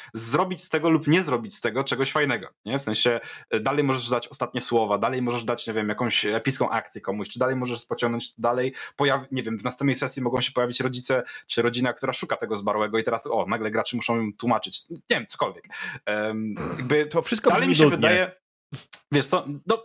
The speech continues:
Speaker 1: widzisz, to jest kwestia perspektywy, w co, w co lubisz grać, jak lubisz grać, nie? Jakby
Speaker 2: Mhm.
Speaker 1: ja dalej, dalej widzę tutaj kwestię potencjału, nie? Jakby to jest taka moja perspektywa, że każdy element gry to jest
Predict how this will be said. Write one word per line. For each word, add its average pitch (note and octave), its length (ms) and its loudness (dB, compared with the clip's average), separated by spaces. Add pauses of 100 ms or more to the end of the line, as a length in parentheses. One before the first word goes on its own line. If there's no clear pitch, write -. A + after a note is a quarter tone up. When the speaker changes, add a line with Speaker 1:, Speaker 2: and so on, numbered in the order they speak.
(120)
Speaker 1:
widzisz, D#3 240 2
to E3 100 2
jest F3+ 120 4
kwestia F3 180 0
perspektywy, D#3 500 -2
w - 20 -10
co, C#3 240 0
w - 40 -10
co D3+ 120 0
lubisz C3+ 200 0
grać, C#3 200 2
jak C3+ 100 2
lubisz G2 160 -6
grać, - 260 -8
nie? B2 100 0
Jakby D3 180 6
Speaker 2:
Mhm. - 160 -2 (120)
Speaker 1:
ja C3+ 100 2
dalej, D#3 340 0
dalej D#3+ 260 0
widzę D#3+ 440 2 (180)
tutaj D3+ 180 -2
kwestię D3 280 -2
potencjału, C#3+ 560 0
nie? A#2 200 0
Jakby B2 340 2 (1160)
to D3 100 0
jest C#3+ 120 -4
taka C#3+ 340 2
moja C#3+ 240 4
perspektywa, C#3 520 -2
że C3 120 -4
każdy C#3+ 300 0
element C3+ 320 2
gry C3+ 460 2
to C3 120 2
jest B2+ 400 -2